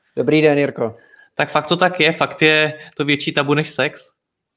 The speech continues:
Speaker 1: No je, já, já nevím, je, je, jak například vy jste si povídal v rodině o investování?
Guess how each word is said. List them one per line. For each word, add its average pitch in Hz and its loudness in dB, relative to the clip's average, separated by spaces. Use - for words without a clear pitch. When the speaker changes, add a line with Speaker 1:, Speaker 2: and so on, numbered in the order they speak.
Speaker 1:
No 131 -2
je, 147 4
já, 151 2
já 143 2
nevím, 226 -2
je, 156 0
je, 170 -4
jak 175 -4
například 214 -6
vy 120 -4
jste - -16
si - -2
povídal 131 4
v 127 0
rodině 123 0
o 120 2
investování? 107 -4